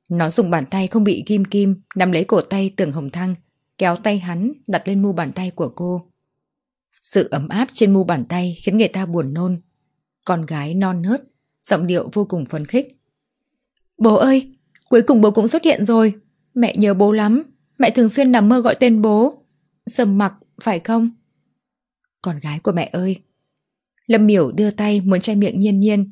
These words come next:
nhưng đã muộn rồi. Ở nơi khóe mắt, Sầm Mặc ở bên cạnh hình như đang nhướng mày.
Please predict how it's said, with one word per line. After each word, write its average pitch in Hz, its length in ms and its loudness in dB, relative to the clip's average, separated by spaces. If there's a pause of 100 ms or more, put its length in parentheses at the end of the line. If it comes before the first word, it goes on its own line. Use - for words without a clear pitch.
(260)
nhưng 196 180 0
đã 117 140 -6
muộn 208 280 0
rồi. 147 360 -6 (720)
Ở 170 160 0
nơi 180 260 -2
khóe 165 260 -4
mắt, 196 220 -4 (400)
Sầm 190 260 -2
Mặc 180 180 -2
ở 170 120 -2
bên 202 220 0
cạnh 185 180 -4 (160)
hình 165 240 -2
như 196 200 0
đang 175 280 -4
nhướng 165 220 -4
mày. 151 300 -4